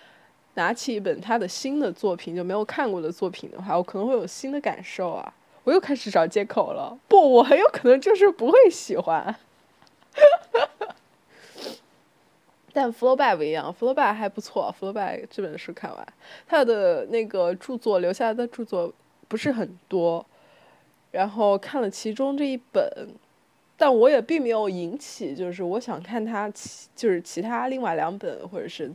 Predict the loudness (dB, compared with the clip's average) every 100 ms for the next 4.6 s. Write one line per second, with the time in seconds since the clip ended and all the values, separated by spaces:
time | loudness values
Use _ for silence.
0 | -10 -8 -6 -8 -12 -14 -10 -12 -12 -20
1 | -20 _ -20 -14 -8 -6 -4 -6 -6 -6
2 | -6 -4 -8 -8 -12 -14 -14 _ _ _
3 | _ _ _ _ _ -8 -6 -2 2 2
4 | 0 -8 -8 -8 -8